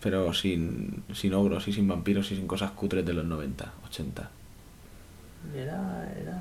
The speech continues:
Speaker 2: raro el Night Trap, ¿eh?
Speaker 1: Sí.
Speaker 2: Además tenían un gancho para coger chicas, que
Speaker 1: Sí.
Speaker 2: además le chupaban la sangre, ¿no?
Speaker 1: Era una cosa muy mala.
Speaker 2: Salían tetas, puede ser.
Speaker 1: No, eh, ya hablamos de esto en un podcast hace doscientos años y me preguntaste lo mismo, ¿salen tetas? No, salen en camisón.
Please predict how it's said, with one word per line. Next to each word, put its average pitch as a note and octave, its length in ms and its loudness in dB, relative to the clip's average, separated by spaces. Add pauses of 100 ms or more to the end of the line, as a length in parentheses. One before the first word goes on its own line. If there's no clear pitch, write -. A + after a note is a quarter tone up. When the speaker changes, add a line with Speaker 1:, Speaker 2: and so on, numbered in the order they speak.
Speaker 2:
raro - 320 -4
el B2 140 -4
Night A#2+ 300 -4
Trap, - 340 -6
¿eh? - 140 -4
Speaker 1:
Sí. A#2 260 8
Speaker 2:
Además - 300 -2
tenían D#3 180 2
un D3 140 0
gancho C3 320 2
para A#2+ 200 0
coger A#2+ 800 0 (680)
chicas, - 400 -4
que - 60 -6
Speaker 1:
Sí. - 160 2
Speaker 2:
además A#2+ 180 6
le B2 120 2
chupaban A#2+ 340 -2
la A2 100 0
sangre, - 340 -6
¿no? A2 360 -6
Speaker 1:
Era B2 120 6
una A2+ 140 8
cosa A2 220 4
muy G2 140 8
mala. E2+ 100 2
Speaker 2:
Salían B3 260 6
tetas, - 460 -2
puede - 160 0
ser. - 160 -6 (160)
Speaker 1:
No, A2 500 12 (140)
eh, A2 120 6
ya E3 140 12
hablamos F3+ 320 12
de C#3 60 10
esto B2 160 6
en B2 60 12
un C3 100 6
podcast A2+ 360 10
hace A#2+ 160 6
doscientos A2+ 440 6
años C#3 200 6
y C3 60 10
me A2 80 10
preguntaste A2+ 460 8
lo A2 40 10
mismo, G2+ 220 10
¿salen D3 220 8
tetas? G2 200 6
No, A2+ 240 12
salen B2 300 10
en C#3+ 80 8
camisón. G2+ 560 8